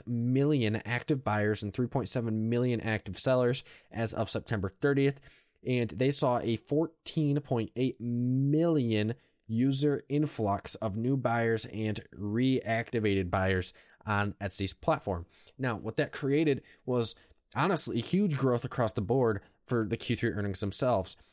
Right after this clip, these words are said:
E P S beat with an E P S of seventy cents. That's up four hundred and eighty-three point three three percent. That's just E P S. Um, gross merchandise sales, those also, it, well, this is excluding mask because mask make up eleven percent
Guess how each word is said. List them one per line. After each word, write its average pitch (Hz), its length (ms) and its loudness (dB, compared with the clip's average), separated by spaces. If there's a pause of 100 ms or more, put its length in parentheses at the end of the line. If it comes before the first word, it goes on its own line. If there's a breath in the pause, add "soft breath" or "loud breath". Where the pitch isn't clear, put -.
E 139 140 2
P 123 260 0
S 127 200 4
beat 117 400 0
with 117 240 0
an 107 80 0
E 110 100 0
P 117 240 -2
S 110 220 4
of 101 260 -2
seventy 135 420 2
cents. 113 380 6
That's 107 240 2
up - 220 0
four 190 380 0
hundred 156 280 2
and 120 160 -2
eighty-three 139 540 0
point 110 320 -4
three 131 240 -4
three 127 240 -4
percent. 101 520 -2 (260 soft breath)
That's 143 120 -6
just - 240 -2
E 120 100 -4
P 92 300 -6
S. 104 320 0 (260 loud breath)
Um, 120 380 -4 (160)
gross 139 480 -2 (260 soft breath)
merchandise 127 800 0
sales, 127 680 2 (260 loud breath)
those 131 220 0
also, 123 640 2
it, 110 180 -4
well, 120 260 -2
this 113 240 2
is 127 120 4
excluding 143 560 2
mask 120 380 4
because 117 260 0
mask 110 320 0
make 127 180 0
up 123 140 -2
eleven 110 420 0
percent 113 400 0